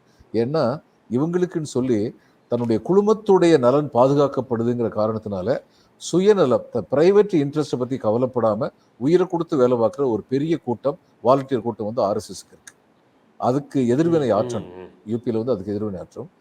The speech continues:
Speaker 1: இப்பயே நான் நினைக்கிறேன், இவங்க வந்து ஒரு அறுபது சீட் வரைக்கும் வாங்குறதுக்கு இன்னைக்கு வரைக்கும் பி ஜே பிக்கு போன தடவை அறுபத்தஞ்சு வாங்கினாங்க, அந்த அளவுக்கு போகாது, ஒரு அறுபது வரும் மேக்ஸிமம் அப்படின்னு நான் நினைக்கிறேன். ஆனா இதே நிலைமை தொடர்ந்துச்சுன்னா அந்த அறுபதுல இருந்து அவங்க கீழே போறதுக்கான வாய்ப்புகள் இருக்கு.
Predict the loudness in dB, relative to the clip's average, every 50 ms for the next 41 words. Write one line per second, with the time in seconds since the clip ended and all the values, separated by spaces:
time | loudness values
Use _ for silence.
0 | _ _ _ _ _ _ _ -12 -12 -12 _ -4 -2 0 0 2 2 2 2 0
1 | -2 -4 -4 -2 -2 -2 -2 -2 -4 -6 -4 -4 -2 0 0 0 0 0 -2 -4
2 | -4 -6 -6 -6 -8 -4 -2 -2 -2 -2 -2 -4 -4 -4 -2 -4 -6 -8 -8 -6
3 | -6 -6 -6 -6 -6 -4 -2 0 0 0 -2 -6 -6 -6 -6 -6 -4 -6 -6 -6
4 | -6 -6 -6 -6 -4 -4 -4 0 2 2 2 2 0 -2 -2 -4 -4 -4 -4 -4
5 | -4 -6 -8 -12 -18 _ _ _ _ _ _ _ _ _ _ _ _ _ -12 -6
6 | -2 0 0 2 0 0 0 0 0 2 2 2 0 0 2 2 2 2 2 0
7 | 0 0 0 -2 -2 -4 -6 -10 _ _ _ _ -8 -8 -8 -8 -6 -6 -6 -6
8 | -8 _ _ _ -12 -10 -8 -8 -6 -6 -8 -8 -10 -12 -14 -12 -10 -10 -12 -12
9 | _ _ _ _ _ _ _ -2 0 4 4 6 4 4 2 0 -2 -2 2 6
10 | 8 8 8 8 8 6 6 6 4 2 4 4 4 4 2 0 -2 -4 -2 -2
11 | -2 -2 -2 -4 _ _ _ _ _ -6 -2 2 4 4 6 6 4 2 2 2
12 | 2 0 0 0 -2 -2 -2 -4 -6 -4 -2 0 0 0 -2 -4 -4 -6 -8 -8
13 | -8 -6 -8 -8 -10 -12 -16 -20 -20 -20 -20 -20 -10 _ 0 0 0 -2